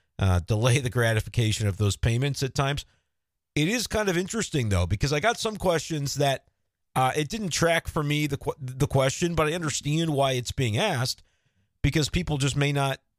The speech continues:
really know, and they may be trying to do some dot connecting and say, "Hey, Bally Sports is filing for bankruptcy,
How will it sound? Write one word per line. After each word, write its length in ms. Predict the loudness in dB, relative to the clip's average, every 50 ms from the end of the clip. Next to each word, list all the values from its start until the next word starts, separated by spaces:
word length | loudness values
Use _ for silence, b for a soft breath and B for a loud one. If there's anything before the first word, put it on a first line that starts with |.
| _ _ _ _ _ _
really 260 | -2 0 0 2 2 2
know, 400 | 2 4 4 4 4 2 0 0
and 100 | -2 -2
they 60 | -2
may 160 | -2 -2 -2
be 200 | -2 -2 -4 -2
trying 320 | 0 0 0 0 0 0
to 120 | -2 -2 -2
do 160 | 0 -2 -2
some 160 | -2 -2 -2
dot 280 | 0 0 0 0 0 -2
connecting 460 | -2 0 2 0 0 0 -2 -2 -2
and 100 | -2 -2
say, 200 | 0 0 0 0
"Hey, 380 | 0 0 0 0 0 -2 -4 -8 _ _ _ _ _ _ _ _ _ _ _ _ _ _ _
Bally 500 | 0 4 6 6 6 6 4 2 2 0
Sports 760 | -2 -4 -2 -2 0 2 2 2 0 -2 -4 -6 -8 -8 -8 _
is 240 | -2 0 0 0 0
filing 500 | 0 0 2 2 2 2 0 0 -2 -2
for 140 | -2 -2 0
bankruptcy, 840 | 2 2 2 2 0 0 0 0 0 0 0 2 2 2 2 b